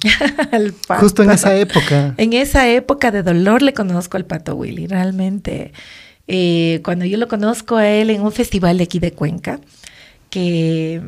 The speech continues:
Speaker 1: era aquí en la, en la, en la plaza, ¿cómo se llama?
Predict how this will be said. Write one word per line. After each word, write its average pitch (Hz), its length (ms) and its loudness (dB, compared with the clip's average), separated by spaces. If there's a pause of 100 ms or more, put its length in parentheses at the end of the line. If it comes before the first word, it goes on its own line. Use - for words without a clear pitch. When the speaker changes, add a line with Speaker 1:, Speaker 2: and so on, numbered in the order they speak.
(640)
Speaker 1:
era 208 300 0
aquí 185 220 -6
en 208 160 -4
la, 202 160 -2
en 180 340 -4
la, 160 460 -8 (600)
en 175 120 -2
la 160 100 -2
plaza, 185 680 -4
¿cómo 202 160 -10
se 220 140 -10
llama? 226 360 -10